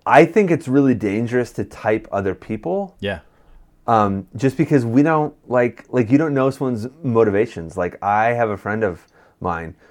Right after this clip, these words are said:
Speaker 1: who was typed as a two for a long time.
Speaker 2: Mm.
Speaker 1: And then she really did some good digging and found out she's a seven.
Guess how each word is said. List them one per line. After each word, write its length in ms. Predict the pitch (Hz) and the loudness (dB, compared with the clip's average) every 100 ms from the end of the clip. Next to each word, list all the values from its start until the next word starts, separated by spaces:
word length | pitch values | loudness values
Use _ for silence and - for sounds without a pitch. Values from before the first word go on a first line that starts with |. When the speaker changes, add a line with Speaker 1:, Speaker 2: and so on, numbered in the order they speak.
| _ | _
Speaker 1:
who 160 | 131 | 2
was 140 | 117 104 | 2 0
typed 280 | 120 117 117 | -2 -2 -2
as 100 | 95 | -6
a 60 | |
two 300 | 92 - 123 | -6 -2 -2
for 160 | 110 85 | -2 -8
a 60 | |
long 340 | 78 82 101 104 | -6 -4 -4 -6
time. 380 | - 64 60 92 | -10 -16 -18 -18
Speaker 2:
Mm. 180 | 90 82 _ _ _ | -16 -18 _ _ _
Speaker 1:
And 180 | 101 104 | -4 0
then 280 | 117 143 147 - | 2 0 -2 -8
she 180 | - 117 | -6 -2
really 280 | 107 120 | 2 4
did 120 | 117 110 | 4 0
some 140 | 113 | -4
good 160 | 98 92 | -2 -2
digging 240 | 135 131 | -4 -4
and 100 | 101 | -6
found 140 | 110 | -6
out 80 | 107 | -8
she's 200 | - 104 | -10 -12
a 60 | 95 | -10
seven. 440 | - 104 110 - | -6 -6 -8 -20